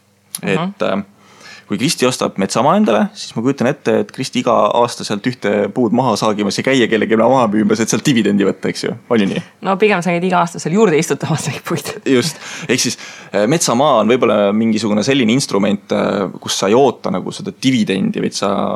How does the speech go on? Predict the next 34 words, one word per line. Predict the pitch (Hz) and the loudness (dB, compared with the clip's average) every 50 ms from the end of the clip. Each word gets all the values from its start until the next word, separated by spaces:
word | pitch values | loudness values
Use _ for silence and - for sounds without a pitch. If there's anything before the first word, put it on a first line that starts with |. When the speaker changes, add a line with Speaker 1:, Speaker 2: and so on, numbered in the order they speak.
| 104 - - | -4 -4 -4
Speaker 2:
kasvatadki | 156 - 143 - 104 - - - | -4 -4 -4 -8 -8 -8 -4 -2
metsa | 135 127 - - 143 | -2 -2 0 2 2
valmis, | 196 226 208 160 123 - | 2 2 2 0 -2 -4
kolmkümmend | - - - 139 131 123 117 120 | -6 -2 0 0 2 2 4 2
aastat | 120 113 - - - | 2 0 -2 -4 -2
läheb | 123 131 185 240 | 0 2 4 4
aega | 233 160 131 131 123 | 4 4 4 4 4
ja | 123 123 | 4 2
siis, | 120 131 123 - - - 131 | 2 0 -2 -2 -2 -2 0
äh, | 120 120 117 | 0 0 -2
võtad | 120 - 147 | -2 -4 -2
metsa | 127 151 - - 160 | -2 -2 0 2 2
maha, | 196 190 139 | 2 2 2
saad | 120 - 120 135 127 | 0 0 -2 -2 -4
natuke | - - 123 | -4 -4 -4
suurema | 131 139 135 120 110 | -2 0 2 2 2
summa | - 135 131 123 120 | 2 2 2 2 2
kätte, | 170 208 - | 0 0 -2
Speaker 1:
Kuule, | - - - | -4 -4 -2
see | - 196 | 0 0
on | 180 | 0
Speaker 2:
on | |
ju. | - - | -2 -2
Speaker 1:
ikka | 185 | -2
päris | 202 190 185 185 | -2 -2 0 0
hea | 185 190 | 0 0
mets, | 220 208 208 - | -2 -2 -4 -6
mis | - - - | -10 -8 -6
kolmekümne | 165 156 156 156 156 156 165 | -4 -4 -4 -4 -2 -2 -4
aastaga | 160 156 - 170 160 175 | -4 -6 -8 -8 -6 -6
valmis | 175 160 170 165 - | -4 -4 -6 -6 -8
saab. | - 185 165 | -8 -6 -4
Üldiselt | 185 190 175 160 160 160 160 156 156 - - | -4 -4 -4 -4 -4 -4 -6 -6 -8 -6 -6
on, | 151 151 156 | -6 -4 -4